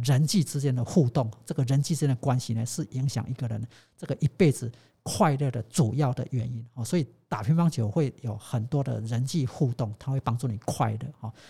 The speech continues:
比较快乐，你的身体就会比较健康。好，那打球你又有很多的认知刺激，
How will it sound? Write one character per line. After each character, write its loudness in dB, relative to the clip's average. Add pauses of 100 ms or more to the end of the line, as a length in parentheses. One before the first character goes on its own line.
比 4
较 6
快 2
乐， 2 (240)
你 0
的 4
身 4
体 -4 (100)
就 8
会 8
比 2
较 0
健 0
康。 -10 (220)
好， -10 (140)
那 -4 (140)
打 4
球 4
你 2
又 4
有 4
很 0
多 2
的 4
认 8
知 4
刺 0
激， -4